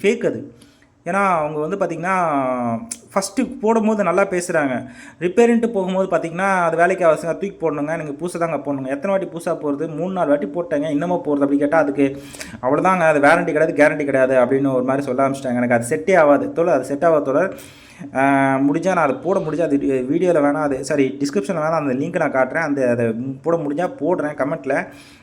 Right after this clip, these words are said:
கமெண்ட் செக்ஷன்ல. ஆனா, அது எனக்கு தெரிஞ்சு மொபைல் ஹோல்டர் மட்டும் வேணா வாங்கிக்கோங்க,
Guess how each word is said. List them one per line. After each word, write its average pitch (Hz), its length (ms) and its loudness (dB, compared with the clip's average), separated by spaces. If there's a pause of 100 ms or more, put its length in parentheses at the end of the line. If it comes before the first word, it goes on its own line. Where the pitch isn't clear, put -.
(220)
கமெண்ட் 147 320 -2
செக்ஷன்ல. 135 440 -2 (360)
ஆனா, 156 140 -2
அது 156 240 4
எனக்கு 185 360 -2
தெரிஞ்சு 220 460 0
மொபைல் 160 420 2
ஹோல்டர் 220 480 0
மட்டும் 202 440 0
வேணா 202 160 2
வாங்கிக்கோங்க, 170 600 0